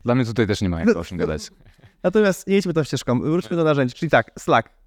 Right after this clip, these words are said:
Speaker 1: Znaczy narzędzi czy, czy jakichś takich zasad higieny, bo ja bardziej chciałem powiedzieć o tym,
Speaker 2: Tak.
Speaker 1: jak, jakie, em, e, jakie mam takie zasady odnośnie tego, żeby trochę też nie zwariować, bo,
Speaker 2: Mhm.
Speaker 1: e, to rzeczywiście jest tak, że, mm, jakby z jednej strony możesz być dobrze samozorganizowany, ale,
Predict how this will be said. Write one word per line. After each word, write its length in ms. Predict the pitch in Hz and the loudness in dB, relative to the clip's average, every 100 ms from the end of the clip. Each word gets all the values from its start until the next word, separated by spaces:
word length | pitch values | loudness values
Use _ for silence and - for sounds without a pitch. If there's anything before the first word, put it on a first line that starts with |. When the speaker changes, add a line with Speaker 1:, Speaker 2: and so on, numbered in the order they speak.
| _ _ | _ _
Speaker 1:
Znaczy 340 | 113 127 - | -4 -4 -2
narzędzi 380 | 131 113 139 151 | -2 0 2 0
czy, 280 | - 139 123 | 0 0 0
czy 140 | 107 117 | -2 -2
jakichś 200 | 117 92 | -2 -4
takich 240 | - - 113 | -6 -6 -6
zasad 260 | 113 120 | -4 -4
higieny, 260 | - 110 101 | -4 -2 0
bo 100 | 104 | 0
ja 100 | 113 | -2
bardziej 280 | 113 113 117 | -2 -4 -2
chciałem 180 | 127 | -2
powiedzieć 260 | 120 123 107 | 0 -2 -2
o 80 | 123 | -4
tym, 140 | 135 | -2
Speaker 2:
Tak. 100 | 123 | -2
Speaker 1:
jak, 160 | 127 127 | -2 0
jakie, 440 | 139 147 123 120 - | -4 -2 -4 -4 -6
em, 500 | 120 113 117 113 107 | -6 -6 -4 -6 -6
e, 380 | 104 113 107 95 | -10 -10 -10 -12
jakie 360 | - 123 117 | -4 -4 0
mam 120 | 127 113 | 0 0
takie 220 | 117 120 | 0 -2
zasady 520 | 110 131 123 117 113 | 0 -2 0 0 0
odnośnie 300 | 110 110 117 | -2 -4 -4
tego, 200 | 120 117 | -2 0
żeby 160 | 110 110 | 0 -2
trochę 200 | 110 113 | -2 -2
też 120 | 110 | 0
nie 100 | 117 | 0
zwariować, 480 | 104 110 107 90 - | 2 2 2 0 -2
bo, 160 | 98 98 | -2 -2
Speaker 2:
Mhm. 340 | 120 113 113 - - | -2 -8 -10 -12 -8
Speaker 1:
e, 320 | 107 104 - | -4 -2 -4
to 80 | 110 | -6
rzeczywiście 400 | 110 123 120 131 | -4 -6 -2 -2
jest 140 | 117 | 0
tak, 180 | 117 110 | 0 2
że, 420 | 107 107 104 104 104 | 0 0 0 -2 -4
mm, 180 | 107 - | -6 -4
jakby 180 | 107 110 | -4 -2
z 40 | |
jednej 200 | 117 117 | 0 0
strony 260 | - 117 117 | 0 0 2
możesz 380 | 120 120 107 | 2 2 2
być 260 | 101 107 - | 0 -6 -6
dobrze 240 | 120 113 107 | -4 -2 -2
samozorganizowany, 960 | 120 110 107 107 110 107 107 120 165 - | -2 0 0 0 -2 -2 -2 0 0 0
ale, 360 | 120 117 120 | 0 0 -4